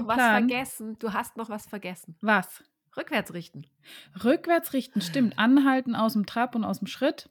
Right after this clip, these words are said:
Speaker 1: Aha.
Speaker 2: Und rückwärts richten in Signalreitweise. Richtig, hab ich vergessen.
Speaker 1: Ja. So, jetzt darfst du. Schieß los.
Speaker 2: Wir haben noch nicht gesagt, welche Pferde. Mein Plan war, und das haben sogar auch viele von euch geraten, dass ich Bodenarbeit und Signalreiten mit Halastiatna mache.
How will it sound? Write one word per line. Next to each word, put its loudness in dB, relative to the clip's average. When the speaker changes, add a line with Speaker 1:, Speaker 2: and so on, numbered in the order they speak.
Speaker 1:
Aha. -12
Speaker 2:
Und 0
rückwärts -4
richten -10
in -4
Signalreitweise. -8
Richtig, -12
hab -8
ich -12
vergessen. -16
Speaker 1:
Ja. -20
So, 0
jetzt -4
darfst -4
du. -8
Schieß -8
los. 0
Speaker 2:
Wir 4
haben 6
noch 2
nicht 0
gesagt, -4
welche -8
Pferde. -6
Mein 0
Plan 0
war, -4
und 0
das -4
haben -2
sogar -4
auch -8
viele -6
von -10
euch -6
geraten, -4
dass -6
ich -2
Bodenarbeit 0
und 0
Signalreiten -4
mit -8
Halastiatna -6
mache. -6